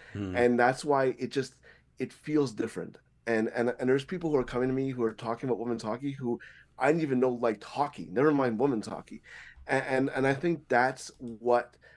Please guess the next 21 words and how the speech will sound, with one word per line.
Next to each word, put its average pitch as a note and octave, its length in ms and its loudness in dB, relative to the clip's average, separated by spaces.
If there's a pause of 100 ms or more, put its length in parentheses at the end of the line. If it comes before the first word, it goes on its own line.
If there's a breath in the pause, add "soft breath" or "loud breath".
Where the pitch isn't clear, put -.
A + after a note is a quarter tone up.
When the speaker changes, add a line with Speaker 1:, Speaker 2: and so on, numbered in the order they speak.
(100)
Speaker 2:
happens A#2 560 -2
when G2+ 100 -2
you G#2 100 2
have G#2+ 220 -4
games G#2 220 -4
on G2 80 -4
C B2 220 -4
B G#2 120 -4
C F2+ 300 -8
and G2 120 -4
R A2+ 200 0
D F#2+ 120 -6
S D2+ 280 -16
and G#2+ 280 -4
T C3 160 2
S G#2 180 0
N F#2+ 220 -4
and G#2 160 -6
Sportsnet. A2 500 -2 (600 loud breath)
It's A#2+ 220 -4
visible. A#2+ 640 0